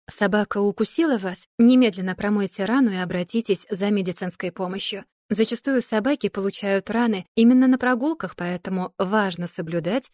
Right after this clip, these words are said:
технику безопасности. Не отпускайте питомца с поводка, если рядом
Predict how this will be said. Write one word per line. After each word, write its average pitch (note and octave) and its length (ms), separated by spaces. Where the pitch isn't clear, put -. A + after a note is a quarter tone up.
технику G3+ 480
безопасности. F3+ 880
Не G#3+ 200
отпускайте G#3+ 760
питомца G3+ 480
с - 60
поводка, A3+ 480
если F#3 380
рядом F#3+ 460